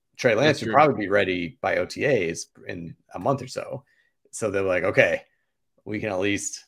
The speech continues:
Speaker 1: <laughs> see what we got with Trey
Speaker 2: Yeah,
Speaker 1: again."
Speaker 2: that's true. Without
Speaker 1: So
Speaker 2: all the
Speaker 1: they're
Speaker 2: media
Speaker 1: kinda like,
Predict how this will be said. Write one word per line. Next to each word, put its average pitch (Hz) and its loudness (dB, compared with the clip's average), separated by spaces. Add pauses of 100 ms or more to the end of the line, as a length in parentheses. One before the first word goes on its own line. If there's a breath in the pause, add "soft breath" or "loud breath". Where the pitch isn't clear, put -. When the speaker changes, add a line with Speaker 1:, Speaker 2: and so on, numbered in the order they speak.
Speaker 1:
<laughs> - -20
see 147 4
what 156 6
we - -2
got 143 2
with 127 4
Trey 131 8
Speaker 2:
Yeah, 127 6
Speaker 1:
again." 92 0
Speaker 2:
that's 147 0
true. 117 8 (300)
Without 127 4
Speaker 1:
So - -6
Speaker 2:
all 120 6
the 120 6
Speaker 1:
they're 113 2
Speaker 2:
media 113 2
Speaker 1:
kinda 117 0
like, 104 2